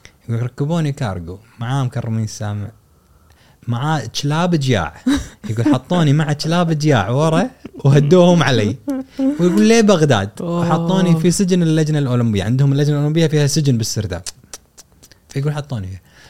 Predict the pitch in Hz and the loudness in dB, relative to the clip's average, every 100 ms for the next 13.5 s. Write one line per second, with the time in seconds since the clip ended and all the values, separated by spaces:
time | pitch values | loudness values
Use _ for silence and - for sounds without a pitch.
0 | _ 135 131 175 220 214 185 165 175 170 | _ -2 2 4 4 4 4 2 0 -2
1 | 170 170 - 104 85 78 82 82 _ _ | -2 -2 -2 -6 -6 -8 -10 -12 _ _
2 | _ _ _ _ _ _ - _ _ _ | _ _ _ _ _ _ -20 _ _ _
3 | _ - - - - 127 143 185 190 156 | _ -20 -18 -18 -6 -2 0 0 2 2
4 | 175 202 185 196 180 - 151 175 165 170 | 2 2 0 -2 -4 -6 -4 0 0 0
5 | 170 175 175 - 170 123 - 92 87 80 | 0 0 -2 -2 -2 -2 -4 -8 -8 -8
6 | 92 90 90 147 - - 151 147 135 175 | -8 -2 2 2 0 0 2 2 0 -6
7 | - - - 160 151 190 120 113 101 98 | -8 -12 -10 -2 0 2 0 0 0 0
8 | 107 151 - - 165 180 165 151 143 156 | -2 -4 -6 -2 0 4 4 4 2 4
9 | 214 254 254 190 160 151 175 151 127 - | 4 4 2 0 0 2 0 0 -4 -6
10 | - - 170 - - _ 143 143 151 139 | -20 -14 -14 -14 -20 _ -6 -2 -2 -4
11 | - _ _ _ _ _ _ _ _ _ | -10 _ _ _ _ _ _ _ _ _
12 | _ _ _ - - 135 185 165 143 123 | _ _ _ -8 -4 0 0 0 -2 -4
13 | 110 - 113 107 | -4 -6 -8 -6